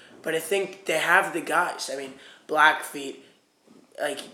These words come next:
we, one through five: Eli Greenberger, Jacob Greenberger, Jake Potters, Leo Elkins, and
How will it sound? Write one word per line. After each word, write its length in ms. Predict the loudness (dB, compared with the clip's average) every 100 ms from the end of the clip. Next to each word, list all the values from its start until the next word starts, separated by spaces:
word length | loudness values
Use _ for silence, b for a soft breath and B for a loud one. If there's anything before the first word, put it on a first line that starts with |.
| -20 -12
we, 180 | -6 -6
one 300 | -2 0 0
through 220 | 0 -4
five: 400 | -2 -2 -2 -8 -6
Eli 340 | -2 2 0
Greenberger, 540 | 0 -8 -8 -12 -12 -6
Jacob 400 | -4 -2 -4 -6
Greenberger, 560 | -10 -10 -10 -12 -14 B B B B
Jake 340 | -2 0 0 0
Potters, 480 | 2 2 0 -6
Leo 300 | -4 0 4
Elkins, 480 | 4 2 -2 -10 -12
and 200 | -16 -16